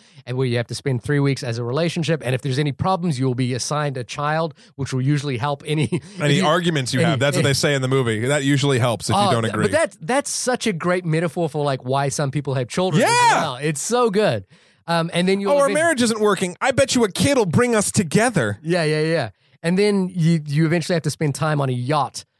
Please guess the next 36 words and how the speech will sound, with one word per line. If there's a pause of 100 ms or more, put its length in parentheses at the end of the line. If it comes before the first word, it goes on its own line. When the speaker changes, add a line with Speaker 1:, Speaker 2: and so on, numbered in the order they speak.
(160)
Speaker 1:
uh,
with
the
couple,
uh,
eh, (100)
eh,
you
know,
Speaker 2:
Yeah,
Speaker 1:
to,
like,
Speaker 2:
so,
like,
you're
only
alone
to
Speaker 1:
Yeah,
yeah.
Speaker 2:
figure
out. (160)
Yep.
Speaker 1:
And
then
you,
and
then
you
go
back
to
society
as
it's
a,